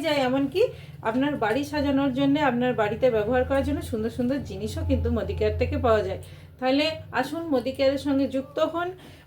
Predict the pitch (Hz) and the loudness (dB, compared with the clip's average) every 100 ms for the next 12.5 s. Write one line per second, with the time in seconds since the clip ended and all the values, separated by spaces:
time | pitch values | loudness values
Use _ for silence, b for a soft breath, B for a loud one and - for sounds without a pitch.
0 | 226 233 262 - 269 269 277 269 254 247 | -6 -4 -2 2 2 2 -2 -2 -4 -6
1 | - 269 277 285 277 269 262 277 285 269 | -2 2 4 2 0 0 2 2 6 6
2 | 262 226 254 269 285 302 311 311 247 220 | 4 0 -2 -2 -2 -6 -4 0 0 0
3 | 262 262 233 262 277 311 302 269 262 285 | -2 -2 0 2 2 0 0 2 4 2
4 | 277 294 294 320 320 - - - - 214 | 0 0 -2 -2 -8 -16 -20 -20 -6 -2
5 | 233 277 269 269 262 254 220 233 233 285 | 2 4 4 4 4 4 2 0 -2 -2
6 | 302 302 B B B 277 339 - - 285 | 0 -2 B B B 0 0 0 -2 0
7 | 285 339 294 - 285 294 330 - 277 285 | 0 -4 -6 0 2 2 -2 -4 2 4
8 | 311 349 339 330 330 269 247 269 302 302 | 4 0 -2 -4 2 4 4 4 2 0
9 | 311 330 294 320 294 302 262 262 269 427 | -4 -6 -6 -8 -2 0 2 2 2 0
10 | B B B 208 240 254 269 403 - B | B B B -6 0 4 4 2 -6 B
11 | 240 240 247 269 294 254 247 277 285 220 | -2 0 0 -2 -6 -6 -2 -2 2 0
12 | 220 208 196 185 165 | 0 -4 -4 -4 -4